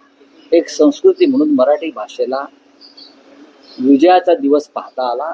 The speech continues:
तो मराठी माणसाच्या एकजुटीमुळे. आणि ही एकजूट शक्य झाली की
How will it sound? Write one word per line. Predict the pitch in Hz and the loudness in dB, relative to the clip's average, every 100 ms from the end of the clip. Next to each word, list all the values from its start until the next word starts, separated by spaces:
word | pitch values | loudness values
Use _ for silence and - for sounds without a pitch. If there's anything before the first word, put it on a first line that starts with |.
| - - | -12 -6
तो | 147 | -2
मराठी | 127 143 147 160 | 2 2 2 0
माणसाच्या | 135 120 - 131 127 156 170 - _ _ _ - | 0 0 -2 -4 -2 -2 -2 -6 _ _ _ -6
एकजुटीमुळे. | 160 170 185 147 127 113 95 - - _ _ _ _ _ _ - 208 233 - - _ _ _ _ - - _ _ _ _ _ _ _ _ _ - | 0 2 2 0 -2 -8 -12 -18 -20 _ _ _ _ _ _ -2 0 0 -4 -12 _ _ _ _ -20 -20 _ _ _ _ _ _ _ _ _ -2
आणि | 175 | 0
ही | 180 - - | 4 2 2
एकजूट | 160 - 233 214 | 0 0 2 2
शक्य | - 190 - 190 | 0 -4 -2 0
झाली | 143 107 110 135 _ _ _ _ _ _ _ _ _ _ _ _ _ | 0 -2 -6 -20 _ _ _ _ _ _ _ _ _ _ _ _ _
की | 175 214 285 | 2 2 0